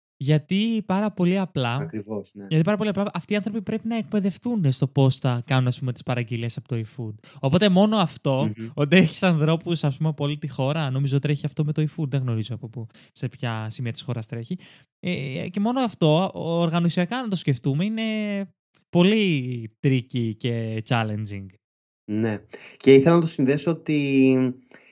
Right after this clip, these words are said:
Speaker 2: σίγουρα οι μικρές επιχειρήσεις μπορεί να βρίσκονται στη μειονεκτική θέση αυτή, ότι να μην έχουνε το budget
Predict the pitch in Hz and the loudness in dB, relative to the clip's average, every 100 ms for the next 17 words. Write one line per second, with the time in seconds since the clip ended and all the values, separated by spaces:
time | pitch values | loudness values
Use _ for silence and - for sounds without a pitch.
0 | _ _ _ - - 135 151 151 131 143 | _ _ _ -4 6 8 8 6 2 -2
1 | 147 - 131 135 135 113 127 139 123 127 | -2 -4 2 2 2 0 2 4 2 0
2 | 147 135 131 113 - 117 117 113 - - | 0 2 2 2 2 4 4 2 -2 -6
3 | 135 135 127 117 - 123 123 110 107 113 | -2 4 4 4 0 0 0 0 2 4
4 | 120 151 151 135 135 101 107 101 - 113 | 6 6 4 2 2 2 2 2 0 -4